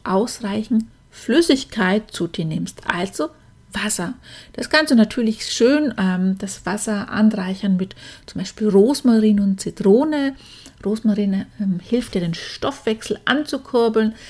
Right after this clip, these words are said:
Zitrone ist ja das Basische da drin. Also das wäre auch was sehr, sehr Schönes. Ja, Make-up. Wer mag das nicht in dieser Zeit, dass wir uns wohlfühlen? Und auch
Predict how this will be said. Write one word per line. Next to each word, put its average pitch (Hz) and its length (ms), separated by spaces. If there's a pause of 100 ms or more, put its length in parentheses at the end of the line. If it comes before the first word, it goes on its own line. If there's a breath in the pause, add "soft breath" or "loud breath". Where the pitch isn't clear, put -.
(200 loud breath)
Zitrone 202 760
ist 196 120
ja - 60
das - 160
Basische 269 640
da 214 140
drin. 214 480
Also 185 140
das 190 260
wäre 185 120
auch - 120
was 214 180
sehr, 180 200
sehr 190 160
Schönes. - 640 (840 loud breath)
Ja, 254 300
Make-up. 262 920 (680 loud breath)
Wer 226 280
mag 214 520
das 233 160
nicht 247 280
in 214 40
dieser 214 280
Zeit, 202 340
dass 220 180
wir 214 120
uns 220 260
wohlfühlen? 220 720
Und 180 180
auch 214 220